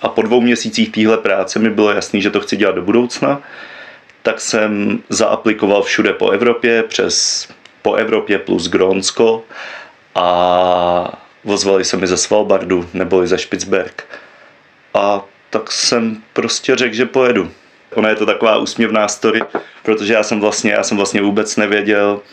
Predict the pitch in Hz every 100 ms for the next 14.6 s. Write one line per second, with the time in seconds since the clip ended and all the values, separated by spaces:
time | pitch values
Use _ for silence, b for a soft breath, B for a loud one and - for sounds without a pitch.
0 | B - 113 113 107 104 104 104 101 -
1 | 117 101 120 120 92 92 92 95 95 101
2 | 92 98 95 98 - 101 92 95 95 B
3 | B B - 104 98 98 101 - 117 -
4 | 92 92 B B B B - 98 98 95
5 | 92 104 101 104 98 107 - 117 101 98
6 | 98 120 113 101 - 104 98 - 101 95
7 | 92 92 - 110 101 107 104 101 101 107
8 | 113 120 123 120 120 - _ 104 95 95
9 | - 101 101 104 98 98 98 90 - -
10 | - 123 127 120 117 - 113 107 110 -
11 | 113 104 - _ _ _ - 120 113 113
12 | - - 98 95 101 95 - - 110 -
13 | - 95 95 92 90 90 - 117 110 110
14 | 107 98 85 - 92 -